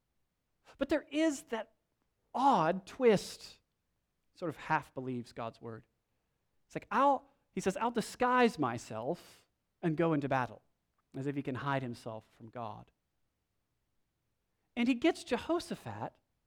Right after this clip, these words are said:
to dress like a king. You know, the enemy's attention will be focused on Jehoshaphat. We walked through this passage last week, but I do, I want to bring attention to Jehoshaphat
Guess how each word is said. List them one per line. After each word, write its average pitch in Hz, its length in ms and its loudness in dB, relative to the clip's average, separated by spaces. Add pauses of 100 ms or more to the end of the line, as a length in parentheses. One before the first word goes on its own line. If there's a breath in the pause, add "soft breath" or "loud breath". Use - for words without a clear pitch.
(920)
to 175 80 -2
dress 208 300 2
like 220 160 2
a 220 40 -2
king. 226 460 2 (1000)
You 127 80 -10
know, 147 240 0 (840)
the 107 60 -16
enemy's 143 320 2
attention 147 380 -2
will 147 80 2
be 139 100 -2
focused 151 380 -2
on 147 120 0
Jehoshaphat. 156 640 0 (1600)
We 233 120 -6
walked 311 240 2
through 226 100 0
this 190 140 0
passage 165 360 0
last 160 260 2
week, 135 100 -6
but 156 100 0
I 143 60 -2
do, 226 340 -2 (580)
I 185 40 -8
want 214 240 -2
to 175 80 -4
bring 175 260 4
attention 156 420 -2
to 160 160 2
Jehoshaphat 131 720 -4